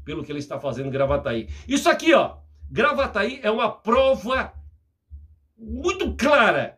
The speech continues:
da corrupção da cepadergs. Porque se a cepadergs fosse uma convenção, uma mesa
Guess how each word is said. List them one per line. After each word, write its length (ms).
da 200
corrupção 580
da 80
cepadergs. 760
Porque 220
se 100
a 60
cepadergs 760
fosse 360
uma 160
convenção, 760
uma 160
mesa 680